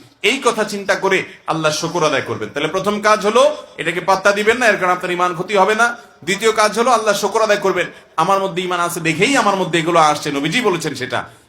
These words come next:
নাম্বার তিন, এরকম বাজে চিন্তা আসলে আমানতু বিল্লাহি ওয়া রাসূলিহি,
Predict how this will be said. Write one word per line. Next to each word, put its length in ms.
নাম্বার 280
তিন, 240
এরকম 340
বাজে 200
চিন্তা 340
আসলে 540
আমানতু 520
বিল্লাহি 500
ওয়া 120
রাসূলিহি, 600